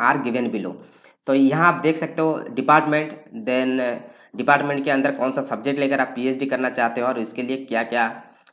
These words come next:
अ, जो रिसर्च एरिया है आपका, यहाँ मेंशन किया गया है, आप यहाँ देख सकते हो। अप्लाइड साइंस, then, तो यहाँ भी देखिए एलिजिबिलिटी क्राइटेरिया भी मेंशन किया गया है। जिन्होंने भी बीटेक किया है या बी किया है और उसका जो,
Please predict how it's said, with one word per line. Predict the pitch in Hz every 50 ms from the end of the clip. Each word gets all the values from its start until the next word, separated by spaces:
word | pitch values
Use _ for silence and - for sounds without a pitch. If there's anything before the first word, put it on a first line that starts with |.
| _ -
अ, | - 104 104 104 104 104 101 104 101 - 62 - -
जो | 117 113 127 127 120
रिसर्च | 127 131 131 - 180 170 170
एरिया | 160 147 131 135 131
है | 113 113 110 107
आपका, | 104 - - - 98 92 - - -
यहाँ | 123 135 135
मेंशन | 131 127 123 123 143 143 139
किया | 139 143 135
गया | 135 143 147
है, | 170 -
आप | - 120 117 -
यहाँ | 127 147 170 175 - - - - -
देख | 196 151 117 113 -
सकते | - 107 - - - 101
हो। | 95 95 - - - _ _ _ _ _ _ _ _ _ _ _ _ _ _ _ _ _ _ _ _ _ _ _ _ _ _ _ _ _ -
अप्लाइड | 117 113 135 147 151 147 147
साइंस, | - 147 135 135 135 135 139 139 135 - - - - _ _ _ _ _ _ _ _ _ _ _ -
then, | - 101 120 120 120 120 120 120 120 120 117 117 107 - - - - _ _ _ _ _ _ _ _ _ _ _ _ _ _ _ _ _ _ _ _ _ _ _ _ _
तो | - 139
यहाँ | 135 139 156 170 180
भी | 180
देखिए | 156 160 160 - 175 175 - - - - 131
एलिजिबिलिटी | 135 143 143 165 160 165 165 160 160
क्राइटेरिया | - 151 139 135 135 151 147 156 151
भी | 151 151
मेंशन | 139 135 135 135 151 147
किया | 139 151 143 139
गया | 143 143 143
है। | 143 160 156
जिन्होंने | 127 135 139 147 160 175 170
भी | 160 160 143
बीटेक | - - 131 143 160 156 165 170 160 -
किया | - 147 147 139
है | 131 131 123 123
या | 135 135
बी | 117 113 123 151 165 175
किया | 170 170 147 147 131
है | 123 117 104
और | - - 135 143
उसका | 139 139 156 147
जो, | 139 147